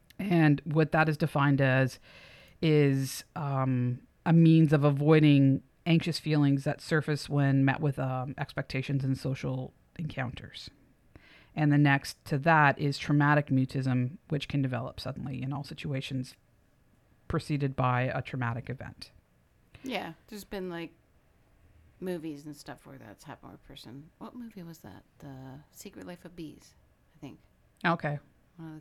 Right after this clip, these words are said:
Speaker 2: characters didn't speak.
Speaker 1: Yeah, but it, you know, I mean, you, you hear about a, a child that's had horrible abuse, and they either can't speak because the abuse has been so bad and they've been taken away from education, social situations, or isolated, and then also,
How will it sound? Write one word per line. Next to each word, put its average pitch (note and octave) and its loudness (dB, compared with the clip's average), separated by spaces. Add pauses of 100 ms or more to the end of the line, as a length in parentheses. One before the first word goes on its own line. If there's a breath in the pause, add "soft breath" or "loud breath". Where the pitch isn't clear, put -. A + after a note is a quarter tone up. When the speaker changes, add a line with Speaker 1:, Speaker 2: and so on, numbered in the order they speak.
Speaker 2:
characters D3+ -20
didn't D#3 -20
speak. - -20 (1000 soft breath)
Speaker 1:
Yeah, E3 6
but E3+ 6
it, F3+ 2
you A3 4
know, D3 6
I F3 2
mean, E3+ 4
you, E3 -4
you E3 -4
hear D3+ 0
about C#3 0
a, C3 0
a C#3 -2
child C3 -2
that's C3 -6
had C3+ -4
horrible C3+ -2
abuse, C3 -2
and B2 -2
they D#3 0
either D#3+ 2
can't E3 -2
speak - -4
because C#3+ -2
the C3+ -2
abuse C3+ -4
has C3+ -6
been C3 -4
so D3 -2
bad B2+ 0
and C3 0
they've B2 -2
been A#2+ -4 (400)
taken C#3 -4
away C3 0
from B2+ -2 (760 loud breath)
education, C#3 2
social C3 -6
situations, C3+ -2
or C3 0
isolated, C3 0
and C3+ 4
then C3 4
also, B2 -4